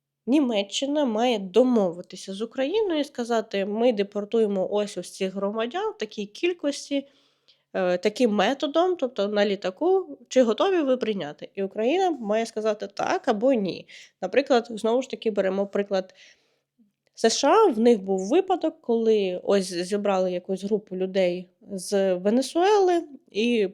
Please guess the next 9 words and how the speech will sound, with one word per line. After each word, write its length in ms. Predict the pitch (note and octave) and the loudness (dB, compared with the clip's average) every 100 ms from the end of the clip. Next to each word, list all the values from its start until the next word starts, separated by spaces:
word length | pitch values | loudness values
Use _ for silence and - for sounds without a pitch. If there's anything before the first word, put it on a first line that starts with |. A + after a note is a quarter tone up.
| - | -4
мав 300 | G3+ F#3 F3+ | 0 2 0
вилітати, 600 | G3 G3 G3+ G#3+ G#3 - - F3 E3+ | -4 -6 -4 -6 -6 -20 -20 -20 -8
виліт-, 360 | F#3 F#3 E3+ E3 _ _ - _ _ _ _ _ _ _ | -6 -4 -8 -12 _ _ -20 _ _ _ _ _ _ _
мав 340 | F#3+ F#3 E3 - | -2 -2 -4 -8
літ-, 380 | F#3+ G3 - _ A3 | -8 -8 -12 _ -4
летіти 560 | G#3 G#3 G#3+ G#3 F#3+ | -4 -2 -4 -2 -4
літак 440 | F#3+ F#3+ G3+ C#4+ D4 | -4 -4 -4 -2 -2
до 100 | D#4+ | -2
Венесуели, 880 | D#4 D4+ D4 C#4+ C#4+ C#4 C#4 C#4 | 0 -2 -4 0 2 2 2 0